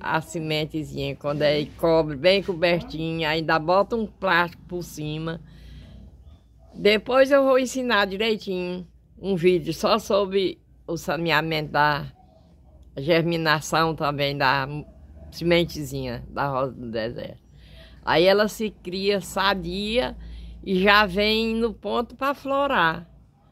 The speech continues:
porque ela já vem da do nascimento dela. Agora você pega uma rosa re-, já uma rosa grande, velha.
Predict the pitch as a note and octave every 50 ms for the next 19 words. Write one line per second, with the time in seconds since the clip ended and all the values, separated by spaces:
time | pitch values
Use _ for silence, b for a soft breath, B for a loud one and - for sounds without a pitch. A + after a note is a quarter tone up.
0 | _ _ _ _ - - - - - - E3+ F3 F3+ F3+ F3 - F#3 F3 F3 E3+
1 | E3+ F3 F3 F3+ F#3 E3 E3+ F3 F3 F3 E3+ D#3+ E3 E3+ D#3 C3+ E3+ F3 F3+ F#3+
2 | G3 F#3+ E3+ F3+ F3 E3+ E3 - - - - - - - - - F3+ F3+ F#3 F#3+
3 | G3 A#3 A3+ - A#3 A3 A3 G#3 G#3 G#3 A#3+ A#3 G#3 F#3+ D#3+ C3+ A#2 E2+ - -
4 | b b b b b b b b - D#3+ F#3 G3+ G#3+ - - B3+ A#3+ G3 - G#3
5 | G#3 G3+ G#3+ A3 G#3+ A3 G#3+ F#3+ E3+ D3+ D3 D#3 D#3+ D#3 F3 F3+ D#3+ F3 F3 F3
6 | E3 D3+ D3+ D3+ D3+ D3+ D3 D3+ D3 C#3+ C#3 C#3 C#3+ C#3 C#3+ D#3 C3+ C#3+ D3+ D#3+
7 | E3 D3+ C3 C#3+ D3 E3 D3+ F3 F#3+ F#3 E3+ C#3+ C#3 D#3+ D#3 E3 D#3 D3 C#3+ C#3
8 | C3 C#3+ C3 B2 C#3+ C#3+ D3+ C#3+ C3 B2+ A#2 B2